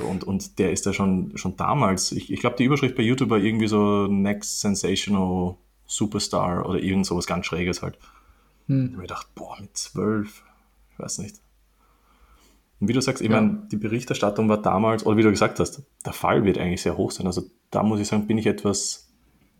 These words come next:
Speaker 1: sehr kritisch, mal abgesehen davon, ich mein, wir werden dann eh darauf z-, zurückkommen, quasi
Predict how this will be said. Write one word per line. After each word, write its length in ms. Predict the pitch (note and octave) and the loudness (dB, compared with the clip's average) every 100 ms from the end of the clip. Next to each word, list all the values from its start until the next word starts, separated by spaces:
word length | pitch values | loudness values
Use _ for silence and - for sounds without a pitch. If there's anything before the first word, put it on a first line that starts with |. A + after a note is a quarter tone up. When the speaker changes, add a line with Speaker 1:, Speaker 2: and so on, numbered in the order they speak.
| _ _ | _ _
Speaker 1:
sehr 400 | - - G2 G2 | -8 0 2 2
kritisch, 800 | - - - G#2+ G#2+ C3 B2+ - | -2 -12 0 0 2 0 0 0
mal 120 | G#2+ | 0
abgesehen 400 | F2+ - G#2 G2 | 0 -2 -2 0
davon, 300 | - F#2 G2+ | -2 0 0
ich 60 | |
mein, 160 | G2 F#2+ | 2 2
wir 80 | F#2+ | 2
werden 160 | F#2+ | 2
dann 100 | F#2 | 2
eh 80 | - | 0
darauf 320 | G2+ F#2+ - | 0 0 -2
z-, 320 | - - G2 - | -12 -10 -10 0
zurückkommen, 460 | G#2 A2 A2 G#2+ | 0 2 2 2
quasi 320 | G2+ F#2+ F#2+ | 4 6 4